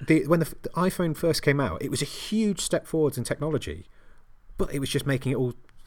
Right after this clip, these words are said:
really, really simple. Um, and keeping that idea of, of keeping things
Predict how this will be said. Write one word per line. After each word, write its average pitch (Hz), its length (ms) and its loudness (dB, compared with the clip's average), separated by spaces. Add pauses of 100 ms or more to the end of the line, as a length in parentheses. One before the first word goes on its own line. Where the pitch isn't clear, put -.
really, 139 300 2
really 120 320 4
simple. 135 440 -4 (760)
Um, 120 400 0 (420)
and 120 420 2
keeping 139 340 0
that 120 120 0
idea 98 480 2
of, - 260 -8 (140)
of 101 160 -6
keeping 135 340 -2
things 120 320 -2